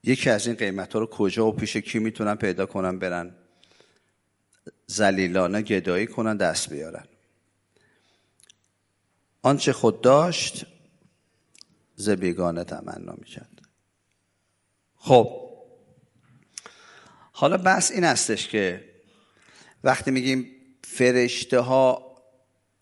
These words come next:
بندگان مورد کرامت بودن، این کرامتشون رو از اهل بیت گرفتن. گفتیم اهل بیت همه قیمت رو از کجا آوردن؟ چون اینجا بحث فرشته نیست، اینجا حضرت داره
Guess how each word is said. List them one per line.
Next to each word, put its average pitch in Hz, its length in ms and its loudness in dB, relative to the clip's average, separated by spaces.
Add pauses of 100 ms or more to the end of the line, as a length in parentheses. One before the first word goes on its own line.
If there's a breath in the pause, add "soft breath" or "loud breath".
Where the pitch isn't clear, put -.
(320)
بندگان 123 1000 0
مورد 127 520 0
کرامت 123 720 0
بودن، 139 480 -2
این 185 120 -6
کرامتشون 160 600 0
رو 156 60 -2
از 123 160 0
اهل 117 280 0
بیت 127 260 0
گرفتن. 90 440 -4
گفتیم 90 440 -4 (880 loud breath)
اهل 151 280 0
بیت 175 240 0
همه 139 560 -4
قیمت 139 480 -2
رو - 60 -2
از 151 60 -4
کجا 135 320 2
آوردن؟ 85 420 -4 (2750)
چون 156 260 -2
اینجا 135 360 0
بحث 180 240 0
فرشته 131 500 0
نیست، 160 300 -2
اینجا 113 520 -2
حضرت 127 500 -2
داره 127 340 2